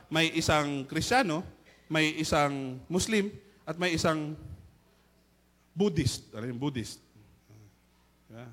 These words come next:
Ah, alam niyo po yung Buddhist, yung, yung, yung si Buddha, yung, yung sinasanda nila. Um, tapos parang, parang ganito yung argumento niya. Iba't iba yung daan ninyo papunta sa,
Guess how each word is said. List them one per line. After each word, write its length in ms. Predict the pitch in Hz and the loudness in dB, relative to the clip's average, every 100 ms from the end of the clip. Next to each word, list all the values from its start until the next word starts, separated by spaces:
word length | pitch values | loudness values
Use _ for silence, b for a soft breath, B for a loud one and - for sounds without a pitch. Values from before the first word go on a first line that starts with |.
| 117 | -16
Ah, 460 | 110 104 101 95 95 95 - - _ _ _ - | -10 -6 -6 -8 -14 -20 -20 -20 _ _ _ -8
alam 180 | 151 175 | -4 0
niyo 140 | 185 | 0
po 80 | 180 | 0
yung 100 | 175 | 0
Buddhist, 400 | 165 160 175 - | 2 2 0 -2
yung, 400 | 107 101 120 120 110 | -12 -12 -12 -12 -12
yung, 200 | 120 113 110 | -10 -10 -10
yung 160 | 117 107 | -8 -4
si 80 | 127 | -2
Buddha, 320 | 147 139 131 | 0 0 -2
yung, 220 | 117 104 104 104 | -2 -4 -8 -10
yung 140 | 104 104 | -12 -10
sinasanda 420 | 113 - 110 101 | -10 -10 -12 -12
nila. 140 | 98 98 b b b b _ | -14 -18 b b b b _
Um, 300 | 113 107 104 107 - _ _ _ _ _ _ _ _ | -10 -8 -10 -14 -20 _ _ _ _ _ _ _ _
tapos 340 | - 302 269 - | 0 4 4 4
parang, 320 | - 294 285 | 4 6 4
parang 240 | - 294 294 | 2 2 4
ganito 300 | 285 277 285 | 2 2 2
yung 100 | 254 | 2
argumento 420 | 233 220 202 185 | 2 2 2 2
niya. 180 | 233 196 B B - | 4 4 B B -8
Iba't 300 | 254 285 285 | 2 4 4
iba 140 | 262 294 | 6 8
yung 240 | 320 311 262 | 10 8 6
daan 240 | 240 269 | 8 8
ninyo 300 | 277 285 247 | 6 6 6
papunta 400 | 226 220 240 240 | 4 2 0 2
sa, 400 | 247 226 208 | 6 6 4